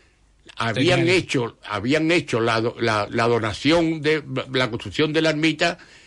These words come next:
Speaker 1: a través de los impuestos de la blanca, y
Speaker 2: No.
Speaker 1: le pusieron de, de la blanca. Pero vamos, la leyenda es del pastor que dijo,
Speaker 2: Sí.
Speaker 1: "Qué,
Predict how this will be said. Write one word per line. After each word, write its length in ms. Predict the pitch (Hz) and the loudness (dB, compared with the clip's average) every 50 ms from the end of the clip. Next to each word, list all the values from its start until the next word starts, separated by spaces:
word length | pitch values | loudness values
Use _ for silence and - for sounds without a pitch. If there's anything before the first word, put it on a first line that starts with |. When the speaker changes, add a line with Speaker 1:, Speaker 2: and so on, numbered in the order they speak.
| _ _ _ - - _ - | _ _ _ -20 -14 _ -2
Speaker 1:
a 180 | 131 135 135 | 0 0 0
través 480 | 135 - 113 123 117 123 151 170 156 135 | 0 0 -2 0 2 2 2 2 2 2
de 120 | 175 175 165 | 2 2 2
los 180 | 202 180 151 | 4 4 2
impuestos 640 | 147 139 123 107 - 127 147 151 135 - 160 143 139 | 2 0 0 -4 -4 -2 -2 -2 -2 -2 -2 0 0
de 60 | 147 147 | 0 2
la 140 | 143 143 | 2 0
blanca, 500 | 147 156 185 202 190 160 135 - 110 98 | 0 2 0 0 0 -2 -2 -2 -2 -2
y 120 | 113 113 123 | 0 2 2
Speaker 2:
No. 100 | 123 131 | 2 2
Speaker 1:
le 60 | 117 | 0
pusieron 420 | 117 107 95 131 147 151 156 147 | -2 -2 0 2 2 2 2 2
de, 100 | 147 143 | 2 2
de 140 | 151 156 151 147 147 147 | 2 2 2 4 4 4
la 120 | 147 147 147 | 4 4 2
blanca. 420 | 151 180 202 175 - - - - _ - _ _ _ _ _ _ _ _ | 2 0 -2 -2 -6 -8 -10 -12 _ -20 _ _ _ _ _ _ _ _
Pero 220 | - 113 120 123 123 | -8 -4 -2 0 0
vamos, 260 | 127 147 156 - 127 | 0 2 2 2 2
la 80 | 110 | 2
leyenda 440 | 120 123 123 120 139 156 160 151 160 | 2 0 0 2 2 2 2 4 2
es 80 | 160 139 | 2 2
del 160 | 147 143 135 | 2 -2 -2
pastor 440 | - - 120 110 - - 143 147 139 | -2 -4 -4 -2 -2 -4 -4 -4 -2
que 120 | - 131 120 | -2 -2 0
dijo, 300 | 123 127 120 113 110 101 | 0 0 0 0 -2 -2
Speaker 2:
Sí. 80 | 110 104 - - - - _ _ _ _ - - - - - _ _ _ _ _ | -4 -6 -10 -18 -20 -20 _ _ _ _ -20 -20 -20 -20 -20 _ _ _ _ _
Speaker 1:
"Qué, 160 | - 110 110 | -2 -2 -2